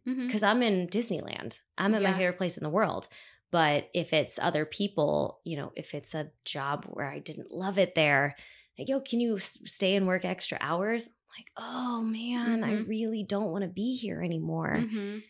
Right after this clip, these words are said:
Speaker 2: It's a different vibe.
Speaker 1: Yeah.
Speaker 2: And so I think especially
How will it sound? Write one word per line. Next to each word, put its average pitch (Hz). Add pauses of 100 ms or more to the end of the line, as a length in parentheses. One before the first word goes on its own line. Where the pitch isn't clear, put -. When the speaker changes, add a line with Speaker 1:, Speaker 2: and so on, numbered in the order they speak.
(120)
Speaker 2:
It's -
a 170
different 151
vibe. 143 (120)
Speaker 1:
Yeah. 196
Speaker 2:
And 165
so 165
I 156
think 156
especially 151